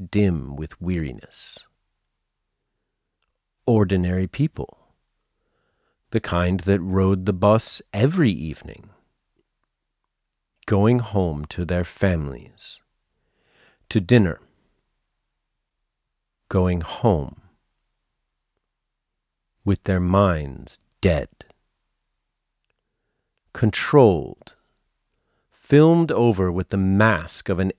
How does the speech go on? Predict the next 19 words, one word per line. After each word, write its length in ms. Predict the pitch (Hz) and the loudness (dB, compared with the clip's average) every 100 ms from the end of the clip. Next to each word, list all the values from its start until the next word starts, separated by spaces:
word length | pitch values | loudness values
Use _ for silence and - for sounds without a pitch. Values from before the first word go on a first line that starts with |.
| - | 0
alien 560 | 127 135 147 143 139 | 4 4 4 2 0
being 480 | 107 92 80 73 80 | -2 -2 -4 -8 -8
that 180 | 92 87 | -6 -6
had 480 | 78 90 90 85 - _ | -4 -2 -2 -4 -8 _
appeared 840 | 107 - - 170 98 78 58 - _ _ _ - | -12 -6 2 4 4 0 -8 -20 _ _ _ -6
and 420 | 110 101 95 85 - | -2 0 -2 -4 -8
taken 380 | - 147 175 165 | 0 2 2 0
possession 680 | 151 123 139 - 85 80 - | 0 2 2 0 -6 -8 -8
of 320 | 95 95 95 - | -8 -8 -8 0
them, 460 | 101 92 69 - _ _ _ _ _ _ _ _ - | 2 0 -4 -14 _ _ _ _ _ _ _ _ 0
their 220 | 101 95 | 2 2
town, 680 | - - - 147 80 - - _ _ _ _ _ | -2 -4 2 4 2 -4 -16 _ _ _ _ _
their 180 | 113 107 | 2 2
lives, 960 | 92 98 117 110 71 64 55 - - - _ _ _ _ _ _ _ _ | 2 4 6 6 2 -8 -16 -20 -20 -20 _ _ _ _ _ _ _ _
himself 760 | 117 110 - - 143 82 - - | 0 2 2 4 4 4 -4 -20
too, 480 | - 180 95 52 - _ _ _ _ | 0 2 2 -2 -16 _ _ _ _
except 800 | 123 - - - 185 - _ - _ _ _ _ | -14 -10 -2 4 4 2 _ -20 _ _ _ _
that 240 | 113 117 - _ | 2 2 0 _
he 480 | - - 135 123 113 | -8 0 2 2 -2